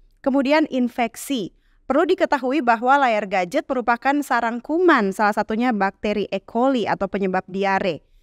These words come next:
Sehingga sering bersentuhan dengan gadget dapat meningkatkan risiko terkena infeksi berbagai bakteri. Selanjutnya, penurunan kualitas tidur.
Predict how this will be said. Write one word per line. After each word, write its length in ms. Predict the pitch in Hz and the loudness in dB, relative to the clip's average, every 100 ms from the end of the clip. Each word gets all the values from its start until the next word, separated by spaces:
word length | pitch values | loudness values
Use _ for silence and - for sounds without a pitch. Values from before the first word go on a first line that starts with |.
| _ | _
Sehingga 400 | - 247 240 311 | -4 0 2 0
sering 240 | 311 277 240 | 0 -2 -2
bersentuhan 480 | 240 247 262 277 | -2 -2 0 0
dengan 240 | 277 262 226 | 2 0 2
gadget 320 | 202 190 277 | 0 0 0
dapat 320 | 247 226 - | 0 0 -2
meningkatkan 640 | 214 214 220 - 262 277 349 | -2 0 -2 0 0 2 0
risiko 560 | 403 330 311 - 240 | -2 -2 -4 -2 -2
terkena 480 | 247 254 - 226 - | -2 -4 -2 -2 -2
infeksi 560 | 208 - 208 - 233 190 | -4 -4 -6 -6 -6 -4
berbagai 480 | 185 180 175 175 | -4 -2 -2 -4
bakteri. 560 | 165 165 - 190 180 - _ _ _ - | -4 -8 -4 -2 -2 -8 _ _ _ -6
Selanjutnya, 560 | 285 285 285 311 349 349 | 0 2 0 0 0 2
penurunan 640 | 339 311 285 269 277 285 | 2 2 0 0 0 0
kualitas 560 | 254 220 202 202 208 - | 0 0 0 -4 -6 -6
tidur. 400 | 214 196 190 | -4 -2 -4